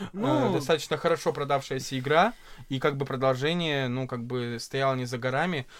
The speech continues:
Speaker 2: Что самое интересное, мне очень понравилось, то, что там, э, расширят, насколько я понимаю, количество вот этих самых механизированных существ, это раз. Во-вторых, появятся не только, по-моему, механизированные существа, но и какие-то новые разновидности существ, населяющих эту землю, эту планету.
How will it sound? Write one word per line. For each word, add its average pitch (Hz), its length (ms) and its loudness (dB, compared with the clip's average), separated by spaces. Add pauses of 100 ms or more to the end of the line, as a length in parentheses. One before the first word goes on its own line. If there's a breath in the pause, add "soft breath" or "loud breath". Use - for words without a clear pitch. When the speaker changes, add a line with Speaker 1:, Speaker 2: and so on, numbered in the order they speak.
(120)
Speaker 2:
Что - 160 -8
самое 139 300 0
интересное, 135 640 0
мне 123 200 -2
очень 123 220 -8
понравилось, 127 440 -2
то, 123 100 -8
что - 160 -10
там, 127 320 -2 (340 loud breath)
э, 113 840 0 (400)
расширят, 143 500 0
насколько 123 380 -6
я 120 120 0
понимаю, 117 1080 -4
количество 127 460 -6
вот 117 160 -6
этих - 200 -12
самых 120 400 -8 (400 loud breath)
механизированных 147 880 -4
существ, - 540 0
это 139 180 -4
раз. 120 240 -2
Во-вторых, 147 440 -2
появятся 143 500 -2
не 135 60 -6
только, - 220 -4
по-моему, 143 320 -6
механизированные 135 760 -6
существа, 127 480 -10
но 127 140 -4
и - 20 -6
какие-то 123 380 -8
новые 175 380 -2
разновидности 160 840 -8
существ, 143 400 -6
населяющих 135 600 -6
эту 131 500 -4
землю, 127 400 -4
эту 123 160 -8
планету. 131 520 -4